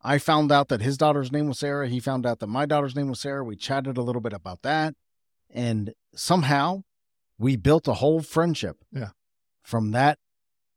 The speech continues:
Speaker 1: common denominator.
Speaker 2: Yeah. Well, you
Speaker 1: That's
Speaker 2: and I
Speaker 1: amazing.
Speaker 2: had a common
Speaker 1: Yeah.
Speaker 2: denominator of podcasting.
Speaker 1: Yeah.
Speaker 2: That started in a,
Speaker 1: Isn't that cool?
Speaker 2: in a common friend.
Speaker 1: Yeah. I like that, man.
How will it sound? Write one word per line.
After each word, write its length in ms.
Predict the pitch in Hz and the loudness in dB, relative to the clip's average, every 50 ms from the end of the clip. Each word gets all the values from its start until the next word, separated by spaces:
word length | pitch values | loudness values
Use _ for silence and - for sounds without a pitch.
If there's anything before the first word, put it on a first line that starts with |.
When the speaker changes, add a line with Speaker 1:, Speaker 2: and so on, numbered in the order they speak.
| _ _ - | _ _ -12
Speaker 1:
common 400 | - - 139 143 143 147 147 147 | -6 -2 0 2 2 4 2 2
denominator. 600 | 135 143 131 127 120 120 113 104 87 73 - - - | 2 2 2 2 0 0 -2 -4 -6 -8 -12 -6 -2
Speaker 2:
Yeah. 200 | 180 240 262 170 - _ _ _ _ _ _ - | 0 0 0 0 -4 _ _ _ _ _ _ -2
Well, 120 | 208 226 | 0 2
you 140 | 196 165 175 | 4 4 4
Speaker 1:
That's 100 | 170 156 | 4 4
Speaker 2:
and 80 | 156 202 | 4 4
I 100 | 233 190 | 4 2
Speaker 1:
amazing. 260 | 151 135 - - - - _ _ _ _ _ - | 0 -2 -4 -8 -18 -20 _ _ _ _ _ -4
Speaker 2:
had 120 | 139 131 | -4 -2
a 60 | 123 | -2
common 280 | - - 131 139 139 139 | 0 2 2 4 4 4
Speaker 1:
Yeah. 40 | 131 | 4
Speaker 2:
denominator 600 | 123 127 127 131 131 135 131 131 131 135 135 127 | 2 2 2 2 2 2 0 0 0 2 0 0
of 80 | 120 - | 0 0
podcasting. 640 | - 139 160 156 135 123 117 117 113 - 127 123 117 _ _ _ _ _ _ _ _ _ _ _ _ _ - | 0 -2 -2 -2 -2 -2 -2 -4 -4 -6 -8 -8 -8 _ _ _ _ _ _ _ _ _ _ _ _ _ -6
Speaker 1:
Yeah. 280 | 110 127 190 233 202 135 - _ - | -2 -2 0 0 -2 -6 -10 _ -8
Speaker 2:
That 140 | 127 117 - | -8 -8 -6
started 460 | - - 117 113 113 110 113 113 110 _ _ _ _ _ _ _ _ _ _ _ _ _ _ _ _ _ - | -4 -2 0 0 2 0 -2 -4 -6 _ _ _ _ _ _ _ _ _ _ _ _ _ _ _ _ _ -6
in 160 | 131 120 117 | -4 -2 -2
a, 60 | 113 | 0
Speaker 1:
Isn't 160 | 120 135 147 | -2 0 2
that 180 | 165 160 147 - | 4 4 4 2
cool? 280 | - - 135 135 143 - | 0 -4 -4 -4 -4 -6
Speaker 2:
in 60 | 123 117 | -6 -6
a 40 | |
common 340 | - - 135 131 123 120 107 | -4 -2 -2 0 0 0 -2
friend. 380 | 101 - 143 151 135 135 151 147 - _ _ _ _ _ _ _ _ _ _ _ _ _ _ - | -2 0 0 0 2 0 -2 -4 -8 _ _ _ _ _ _ _ _ _ _ _ _ _ _ -10
Speaker 1:
Yeah. 260 | 110 123 151 311 113 - _ _ _ _ _ _ _ _ _ - | -8 -8 -8 -8 -10 -14 _ _ _ _ _ _ _ _ _ -4
I 140 | 107 131 143 | 0 2 2
like 220 | 127 117 110 104 | 2 2 0 -2
that, 160 | - 95 80 76 | -2 -6 -8 -8
man. 280 | 82 85 92 101 98 | -8 -10 -10 -10 -12